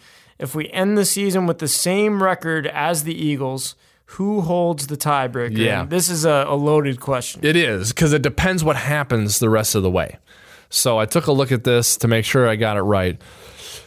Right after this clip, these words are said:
Speaker 2: We each have three games left, obviously, the Vikings and Eagles, but we each have two games against N F C opponents. The Eagles are a game better than us overall and in the N F C right now.
Speaker 1: Yeah.
Speaker 2: So for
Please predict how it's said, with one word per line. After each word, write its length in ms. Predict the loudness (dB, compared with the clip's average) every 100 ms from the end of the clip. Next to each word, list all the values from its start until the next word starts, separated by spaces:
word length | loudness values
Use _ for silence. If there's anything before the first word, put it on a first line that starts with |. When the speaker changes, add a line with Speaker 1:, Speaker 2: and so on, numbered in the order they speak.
| _ 0
Speaker 2:
We 160 | 2
each 240 | 2 2 2
have 220 | 0 0
three 240 | 0 2 2
games 300 | 2 2 2
left, 260 | 2 2
obviously, 640 | 0 2 0 -2 0 0 0 -6 -14 -10
the 240 | -2 2 2
Vikings 420 | 2 2 2 2
and 100 | 2
Eagles, 380 | 2 2 -2 -6 _ -20 -6 0
but 80 |
we 160 | 2 2
each 260 | 2 0 2
have 240 | 0 0
two 240 | 0 2
games 400 | 2 2 2 2
against 340 | 2 2 2 0
N 120 | 0
F 80 | 0
C 180 | 0 0
opponents. 640 | 2 0 0 -4 -4 -4 _ -20 -20 -20 -20 -20 _ _ _ -4
The 160 | -2 0
Eagles 640 | 0 0 2 4 4 2
are 240 | 0 0 2
a 80 |
game 500 | 0 0 0 2 2
better 360 | 2 0 2 2
than 180 | 2 2
us 500 | 2 0 0 -2 -2
overall 680 | 0 2 4 4 4 2 0
and 240 | 0 2
in 120 | 4 4
the 120 | 4
N 120 | 2
F 80 | 0
C 240 | 0 0
right 260 | 2 0 0
now. 340 | -4 -6 -8 -8
Speaker 1:
Yeah. 100 | -4
Speaker 2:
So 360 | -2 2 2
for 260 | 2 0